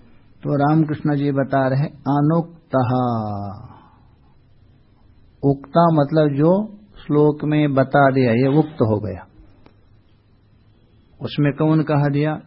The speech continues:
ईक्षते, शृणोति, जिग्रति, व्याकरोति और स्वादु असादु विजाने, इतना ग्रहण किया। सभी थोड़ा इंद्रिय है इसमें, यहाँ कुछ ही इंद्रियों को बता दिया,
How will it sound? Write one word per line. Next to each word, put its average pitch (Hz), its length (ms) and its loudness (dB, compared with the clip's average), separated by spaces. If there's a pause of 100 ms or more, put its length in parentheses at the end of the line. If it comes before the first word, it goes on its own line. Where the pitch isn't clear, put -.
(100)
ईक्षते, 139 800 0 (840)
शृणोति, 131 920 2 (500)
जिग्रति, 131 1080 0 (240)
व्याकरोति 127 1080 0 (500)
और 131 360 -2 (360)
स्वादु 135 400 0
असादु 131 460 0
विजाने, 113 540 0
इतना 156 220 -2
ग्रहण 151 340 2
किया। 131 340 -4 (1120)
सभी 147 420 -2
थोड़ा 180 280 2
इंद्रिय 139 420 6
है 117 100 2
इसमें, 107 400 -6 (680)
यहाँ 117 200 -6
कुछ 139 260 -4
ही 165 100 0
इंद्रियों 160 380 4
को 165 140 -2
बता 131 340 2
दिया, 113 320 -4